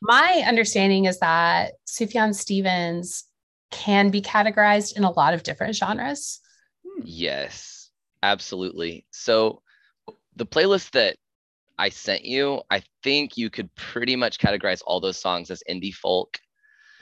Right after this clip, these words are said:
Speaker 1: Yes.
Speaker 3: That's often how he's described. That sort of implies folk music, but it's weird. And,
Speaker 1: <laughs>
Speaker 3: uh, not all of his music is folky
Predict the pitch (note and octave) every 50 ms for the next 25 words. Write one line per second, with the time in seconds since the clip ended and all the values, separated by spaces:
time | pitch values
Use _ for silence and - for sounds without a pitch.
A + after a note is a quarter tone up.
0 | _ - G3 - - - - - - G#2+ G#2+ - - G2+ G2+ G2 - G#2+ G2+ F#2+
1 | G2+ F#2+ E2+ F#2+ F#2+ F#2+ F#2+ F2+ - - F#2+ - - - - - F#2 E2+ F2+ F#2
2 | F#2 F#2 F#2 - - - _ _ _ _ - - G#2+ B2 - - C3 A#2+ G#2+ G2
3 | G2+ F#2+ - - - F#2+ F#2 F#2 F#2+ F#2 F2+ F2+ F2+ - - - - - - -
4 | - _ _ _ _ _ _ _ _ - F3+ F3+ F3+ - - C3+ C#3 C3+ G#2+ B2+
5 | A#2+ A#2 - - _ _ - - G#2+ F#2+ F#2+ - - - - F2 F#2 G#2 A#2 C#3
6 | C#3+ - - - _ - _ _ _ - - _ - - - - - - _ _
7 | _ _ _ _ - - - A2 G#2+ G#2+ G#2 G#2 G#2 G2+ - - - - - -
8 | - G2+ - _ _ _ _ _ _ _ _ _ - - G#2+ G#2+ G#2 A#2 C3+ E3
9 | F3 - C3+ D#3 G3 G#3 - C#3+ C3+ F#2+ A2 A#2 A#2 G2 A2 - - A2+ A#2+ -
10 | - - B2 - - - G2+